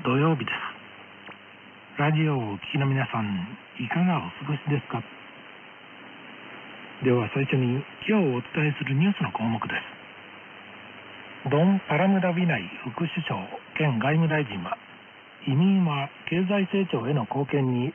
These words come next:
不可欠であるとともに、持続可能な開発に向けたパートナーであるとの認識を示しました。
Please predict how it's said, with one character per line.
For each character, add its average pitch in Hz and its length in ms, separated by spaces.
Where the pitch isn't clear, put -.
不 127 80
可 170 160
欠 185 160
で 113 120
あ 120 60
る 135 100
と 104 120
と - 100
も 107 100
に、 110 160
持 127 120
続 196 260
可 180 140
能 180 140
な 165 140
開 156 220
発 160 180
に 151 80
向 139 140
け 135 100
た 127 320
パ 175 160
ー 190 60
ト 175 120
ナ 151 180
ー - 20
で 107 160
あ 113 80
る 101 100
と 180 120
の 160 100
認 131 240
識 - 240
を 139 140
示 123 280
し - 60
ま 104 140
し - 60
た。 - 120